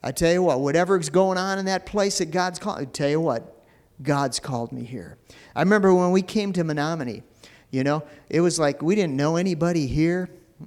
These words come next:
you know, and just came 'cause God showed us to come to Menominee, put an ad in the paper, started having church. I can't tell you how many people came up to me in the first year and said, "Yeah, we've had a number of people like you try to start up churches."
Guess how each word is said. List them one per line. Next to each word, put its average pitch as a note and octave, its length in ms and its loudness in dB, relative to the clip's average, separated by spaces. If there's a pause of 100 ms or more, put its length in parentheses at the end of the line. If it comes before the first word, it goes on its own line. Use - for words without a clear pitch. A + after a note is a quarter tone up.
you C#3 140 -4
know, E3 300 0
and A#2 260 -6
just - 360 -2
came F3 380 0
'cause C3+ 220 -4
God D#3 320 0
showed F3+ 280 2
us E3+ 140 -2
to - 80 -6
come E3+ 280 -2
to D#3+ 80 2
Menominee, E3+ 600 0 (380)
put F#3 160 6
an D#3 80 0
ad E3+ 240 0
in D3 60 -10
the C#3 60 -2
paper, E3+ 380 -2
started E3+ 380 -2
having D#3+ 280 -2
church. F3+ 520 -2 (1000)
I D3 100 -6
can't F3+ 200 0
tell F#3 160 2
you E3+ 100 2
how E3 120 2
many F3+ 140 -2
people E3 320 -4
came E3+ 260 -4
up E3 140 -2
to C#3+ 100 -8
me C3+ 80 0
in C3 80 -2
the B2 60 -4
first C#3+ 340 -4
year C#3 400 -2 (320)
and A#2+ 80 -8
said, C#3 320 -2 (340)
"Yeah, C3+ 360 -2 (960)
we've C#3 180 0
had E3 140 4
a D#3 60 2
number D3+ 380 0
of A2+ 180 -10
people C3 320 -4
like B2+ 280 -4
you B2+ 200 -2
try C3 260 -4
to A#2+ 80 -6
start B2 360 -4
up B2+ 160 -6
churches." - 680 -8